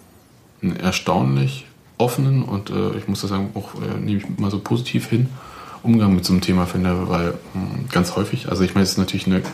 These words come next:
es ist kein Kavaliersdelikt oder so, aber es ist halt, äh, schon so, dass solche Sachen ungern mit Fußball verbunden werden. Ja, Fußball soll ja immer so positiv besetzt sein und Vereine,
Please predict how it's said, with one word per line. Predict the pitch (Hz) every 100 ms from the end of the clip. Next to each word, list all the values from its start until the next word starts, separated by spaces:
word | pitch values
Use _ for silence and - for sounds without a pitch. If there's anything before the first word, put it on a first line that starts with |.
| - - - - - - - - - - - - - - - -
es | -
ist | -
kein | 92
Kavaliersdelikt | 104 92 95 117 120 110 110
oder | 110 107
so, | 110 120 127
aber | - 95 101
es | 95
ist | 104 -
halt, | 101 98
äh, | 101 98 95 90
schon | - 98 104
so, | 107
dass | 101 95 - - - - - - - -
solche | - 98 104
Sachen | 101 - 107
ungern | 107 110 110 104 104
mit | 101
Fußball | - 107 104
verbunden | 98 98 107 123 131 127
werden. | 123 127 139 143 - - -
Ja, | 98 113
Fußball | 110 104 - 104
soll | 98
ja | 98
immer | 95 101 95
so | 98 98 101 -
positiv | - 117 120 - 117 -
besetzt | 107 113 113 -
sein | 117 117
und | 98 101
Vereine, | - 98 95 107 104